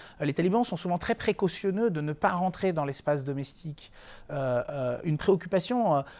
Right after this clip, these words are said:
euh, qui, euh, qui, qui rencontre, hein, des, des, des,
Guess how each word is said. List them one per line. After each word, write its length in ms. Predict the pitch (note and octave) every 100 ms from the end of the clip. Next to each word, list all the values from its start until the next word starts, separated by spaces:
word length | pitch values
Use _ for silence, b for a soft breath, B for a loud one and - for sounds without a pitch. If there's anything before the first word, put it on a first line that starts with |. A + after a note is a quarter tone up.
| B -
euh, 240 | D3 C#3+
qui, 420 | - - F3+ E3+
euh, 460 | C#3 B2+ B2+ B2+ C3+ C#3
qui, 300 | - E3+ F#3
qui 180 | -
rencontre, 480 | D#3+ E3+ A#3 A3+ -
hein, 140 | - C3+
des, 220 | C#3 C#3
des, 200 | C3 C#3+
des, 320 | C3+ C#3 B2+